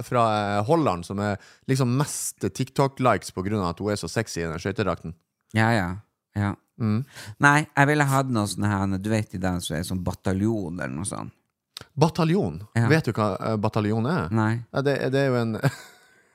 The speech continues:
Speaker 2: Det <laughs>
Speaker 1: Bataljon, jeg kan forklare meg hvordan, det er jo en kriger.
Speaker 2: Ja.
Speaker 1: En i krigen.
Speaker 2: Ja.
Speaker 1: Ja,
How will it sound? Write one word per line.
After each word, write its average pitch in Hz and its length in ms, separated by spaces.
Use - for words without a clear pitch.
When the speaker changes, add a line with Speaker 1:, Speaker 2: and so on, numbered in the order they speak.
Speaker 2:
Det 147 160
<laughs> - 760
Speaker 1:
Bataljon, 208 500
jeg 226 180
kan 226 120
forklare 214 400
meg 160 180
hvordan, 160 280
det 180 100
er 208 40
jo 202 80
en 151 160
kriger. 156 520
Speaker 2:
Ja. 135 140
Speaker 1:
En 165 100
i 156 80
krigen. 98 480
Speaker 2:
Ja. 123 140
Speaker 1:
Ja, 165 120